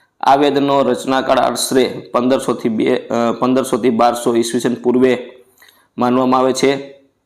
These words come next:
તે મુખ્યત્વે મૌખિક પરંપરાઓમાં પીઠેથી પીઠે સંભળાવતો રહ્યો છે અને તેનું મહત્વ ભારતીય વેદ પરંપરામાં ખૂબ ઊંડું છે. ત્યાર પછી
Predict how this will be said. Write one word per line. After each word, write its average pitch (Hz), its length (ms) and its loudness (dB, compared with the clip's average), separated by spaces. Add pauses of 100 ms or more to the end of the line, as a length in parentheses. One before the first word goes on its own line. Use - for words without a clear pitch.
(600)
તે 135 120 4
મુખ્યત્વે 135 1000 0 (640)
મૌખિક 131 460 0
પરંપરાઓમાં 131 760 2
પીઠેથી 123 500 0
પીઠે 127 580 -2 (880)
સંભળાવતો 131 500 0
રહ્યો 127 320 2
છે 135 240 -2 (640)
અને 127 180 0
તેનું 131 440 0
મહત્વ 123 560 0
ભારતીય 123 560 0 (540)
વેદ 123 260 0
પરંપરામાં 123 520 -2
ખૂબ 135 380 -2
ઊંડું 117 300 0
છે. - 200 -6 (2500)
ત્યાર 139 240 0
પછી 131 600 0